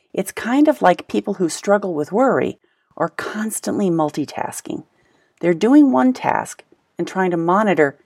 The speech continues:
and suppress their worries at the same time," end quote. So if working memory is crucial for keeping our wits during conflict, but the circumstances of conflict are exactly those that deplete working memory, is there anything we can do to help ourselves?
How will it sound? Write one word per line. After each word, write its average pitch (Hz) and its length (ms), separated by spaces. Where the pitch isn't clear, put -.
and 156 140
suppress 170 340
their 147 160
worries 165 500
at 127 100
the 131 80
same 113 240
time," - 300
end - 220
quote. - 280
So - 140
if 202 140
working 277 420
memory 131 320
is - 140
crucial 208 400
for 117 180
keeping 104 380
our 95 120
wits - 360
during 135 260
conflict, 87 580
but - 140
the 240 100
circumstances 202 880
of 123 120
conflict 131 500
are 156 80
exactly 175 480
those 170 260
that 147 200
deplete 311 480
working 127 400
memory, 104 420
is 156 100
there 135 140
anything 160 360
we 151 120
can 156 100
do 139 140
to 143 80
help 135 180
ourselves? - 540